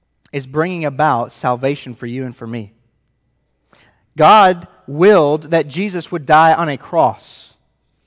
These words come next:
God willed that he would take our sins on his cross and that God would pour his wrath on Jesus instead of on us who believe. So be thankful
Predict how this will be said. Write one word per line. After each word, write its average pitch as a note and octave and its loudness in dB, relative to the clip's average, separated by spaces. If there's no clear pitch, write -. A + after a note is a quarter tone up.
God F#3+ 4
willed F#3 4
that D#3+ -2
he A3+ -8
would F3+ -4
take F#3+ -2
our G3+ 0
sins E3 -6
on G3 2
his G3 -4
cross F#3 2
and F3 -6
that D#3+ -6
God F#3 4
would F#3+ -4
pour F#3 -4
his E3+ -6
wrath F3 2
on E3+ -4
Jesus D#3+ -2
instead F#3+ -2
of F3+ 0
on E3 0
us F3+ 2
who F#3 -8
believe. C#3 -4
So F3+ -4
be A3 -4
thankful D#3+ -2